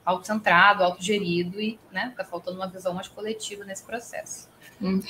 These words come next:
Speaker 2: E às vezes é só um brinquedo, né? Porque quando a menina arranca a cabeça da boneca, ela vai ser uma
Speaker 1: <laughs>
Speaker 2: péssima mãe. A menina
Speaker 1: Tem
Speaker 2: arrancou a
Speaker 1: vídeos
Speaker 2: cabeça da boneca.
Speaker 1: maravilhosos.
Speaker 2: Meu Deus, ela vai ser uma péssima. Gente, é um brinquedo. Ela arrancou, a
Speaker 1: É.
Speaker 2: criança tem cinco anos, arrancou a cabeça da boneca. Não vai sa-, não,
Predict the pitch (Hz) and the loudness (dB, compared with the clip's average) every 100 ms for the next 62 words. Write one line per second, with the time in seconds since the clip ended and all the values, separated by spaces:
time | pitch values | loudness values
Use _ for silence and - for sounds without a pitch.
0 | - 294 311 311 339 330 330 - 285 320 | 4 8 10 10 10 10 10 10 10 10
1 | 349 339 277 233 226 220 233 262 277 311 | 6 10 10 12 8 10 10 10 10 8
2 | 294 254 247 240 240 240 240 233 226 233 | 8 10 10 10 8 6 6 6 6 4
3 | 220 214 202 202 240 262 240 233 226 226 | 4 4 4 4 6 6 8 8 8 10
4 | 427 330 320 427 330 180 - - - - | 10 8 6 6 6 4 -2 -16 -20 -16
5 | - - - - - - 208 226 240 262 | -16 -16 -20 -20 -10 8 10 10 10 12
6 | 466 349 320 320 320 330 320 320 330 311 | 12 10 10 10 12 12 12 12 10 8
7 | 285 285 277 - 269 302 302 285 302 294 | 6 2 -2 0 8 8 8 10 10 10
8 | 247 262 262 269 285 269 285 277 269 277 | 10 8 8 4 2 4 2 4 6 8
9 | 302 277 233 262 254 240 233 320 427 277 | 6 2 2 0 2 0 0 -2 -2 6
10 | 254 254 196 190 190 214 226 220 247 233 | 6 6 2 0 2 2 2 0 6 6
11 | 214 196 - 220 - - 415 - 320 381 | 6 4 0 0 0 0 -2 2 2 2
12 | 381 370 381 339 339 494 220 202 180 170 | -2 -4 -2 0 2 4 4 4 -2 -2
13 | 185 190 240 - - 220 | -2 0 0 0 -4 -8